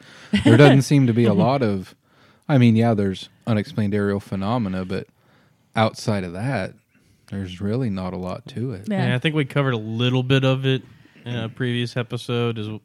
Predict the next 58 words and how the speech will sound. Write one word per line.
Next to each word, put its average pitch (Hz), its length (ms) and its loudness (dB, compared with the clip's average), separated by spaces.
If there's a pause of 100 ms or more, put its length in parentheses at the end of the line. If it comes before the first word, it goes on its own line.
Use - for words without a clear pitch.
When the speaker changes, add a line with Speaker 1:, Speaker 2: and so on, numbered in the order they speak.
(260)
Speaker 3:
but 107 160 -8
we 113 120 -4
didn't 107 160 -4
go 101 80 -4
deep 104 320 -8
into 104 240 -4
it 101 100 -6
or 104 60 -6
anything. 101 240 -6
Speaker 2:
Yeah, - 60 -2
we 196 100 0
just 185 120 -4
kinda 175 160 -4
talked 185 220 -6
about 180 180 -4
it. 202 100 -8 (640)
But 190 180 -2
Speaker 3:
I 147 40 -6
think 107 160 -10
it 95 80 -12
tied 98 240 -8
into 101 240 -8
what 101 140 -8
we 104 80 -12
were 101 80 -10
talking 104 320 -10
about 101 220 -12
that 104 120 -12
episode. 104 560 -12
Speaker 2:
it's 110 140 -12
got 220 180 -10
U 233 220 -4
F 254 160 -12
Os - 300 -12
and - 140 -14
aliens 147 440 -14
on - 160 -16
it, - 160 -16
and 170 120 -16
I - 140 -14
love - 320 -16
it. - 180 -16 (760)
<laughs> - 140 -20
So, 196 320 -6 (400)
check 247 260 -4
it 302 100 -2
out. 262 340 -4 (140)
Link 214 240 -4
is 208 120 -2
in 302 200 -4
the 294 100 -2
description. 247 460 -2
Use 226 220 0
the 214 80 -2
link 233 320 -2
in 233 220 -2
the 247 60 2
description, 262 720 -2